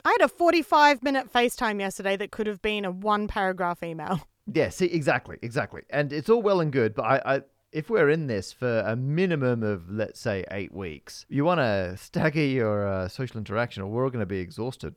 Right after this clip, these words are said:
Speaker 2: pretty quick.
Speaker 1: Yeah. So that's one hint. <laughs>
Speaker 2: One hint, one hint, one hint. Don't, don't over-socialize too fast.
Speaker 1: Mm-hmm.
Speaker 2: But the closest I get to this is sometimes Lucy, my wife, and I will occasionally be writing books at the same time.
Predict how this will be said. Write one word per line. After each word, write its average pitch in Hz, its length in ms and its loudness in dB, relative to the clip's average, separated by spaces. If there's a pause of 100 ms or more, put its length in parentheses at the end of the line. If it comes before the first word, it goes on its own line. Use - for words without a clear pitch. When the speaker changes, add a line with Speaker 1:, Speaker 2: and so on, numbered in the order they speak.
Speaker 2:
pretty 101 180 -12
quick. 95 440 -8
Speaker 1:
Yeah. 196 380 -6 (340)
So 262 220 2
that's 254 240 6
one 254 180 8
hint. 196 320 -2 (320)
<laughs> 254 300 -6
Speaker 2:
One 175 180 6
hint, 170 160 4
one 202 200 10
hint, 147 240 6
one 147 180 0
hint. 107 240 -2
Don't, 147 340 0
don't 160 240 4
over-socialize 117 840 -2
too 117 160 -10
fast. - 420 -14
Speaker 1:
Mm-hmm. 190 260 -8 (200)
Speaker 2:
But 151 140 -6
the 180 60 0
closest 226 340 -2
I 220 120 2
get 208 200 -2
to 160 60 -12
this 165 220 -8
is 139 320 -6 (280)
sometimes 139 1040 -4 (120)
Lucy, 127 560 -4
my 196 100 -2
wife, 117 280 -2
and 110 100 -2
I 98 340 -4
will 110 640 -2
occasionally 202 640 0
be 165 80 0
writing 147 360 -2
books - 200 -8
at - 60 -20
the 131 80 -12
same 135 180 -4
time. 143 220 -6